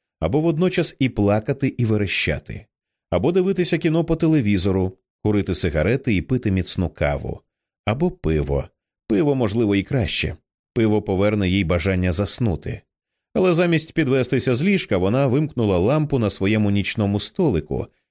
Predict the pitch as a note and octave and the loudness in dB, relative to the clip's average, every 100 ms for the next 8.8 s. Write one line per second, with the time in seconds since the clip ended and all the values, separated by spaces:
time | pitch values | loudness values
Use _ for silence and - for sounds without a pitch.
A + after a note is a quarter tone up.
0 | - G3+ F3+ B2 B2+ B2 G#2+ F#2 E2+ F2 | -2 2 2 2 2 0 0 0 -2 -2
1 | - D2 - - - _ _ _ _ _ | -4 -6 -4 -8 -10 _ _ _ _ _
2 | _ - - G#2+ G2+ G#2 - G#2 G#2+ G2 | _ -2 0 0 2 0 0 0 0 0
3 | B2 F#2+ F#2 G#2+ A2 C#3 G2 F2+ F2 F2 | 0 0 0 0 -2 -2 -2 -2 -2 0
4 | E2 E2 E2+ F#2+ E2+ D2+ - _ _ _ | 0 0 0 0 -2 -6 -12 _ _ _
5 | - D3+ C#3+ D3+ - C#3+ G#2+ C3+ A#2 A#2+ | -2 -2 0 -2 0 0 2 0 0 0
6 | A2+ B2+ - F3 D3 F#2+ F2 A2 G#2+ G2+ | 0 -2 -2 -2 -2 -2 -2 -2 0 0
7 | - - D3+ B2 A2+ - G2+ - A2 A2+ | -2 0 0 0 0 -2 -4 -2 0 0
8 | A#2 C3+ C3+ G#2 E2 D2 - - | 0 0 0 -2 -2 -4 -4 -6